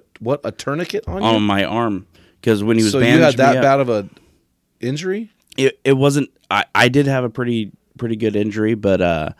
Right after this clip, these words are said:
Speaker 2: it, it wasn't bad enough that it needed a tourniquet. I was passing out.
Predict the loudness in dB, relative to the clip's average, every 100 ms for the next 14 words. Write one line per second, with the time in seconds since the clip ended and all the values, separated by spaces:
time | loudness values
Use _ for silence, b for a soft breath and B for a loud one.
0 | b b _ -2 0 2 4 4 2 -2
1 | -6 -10 -2 0 2 0 0 0 2 2
2 | 0 -4 -6 -6 -2 -4 -2 0 0 0
3 | -6 -8 -8 -10 -10 -12 -14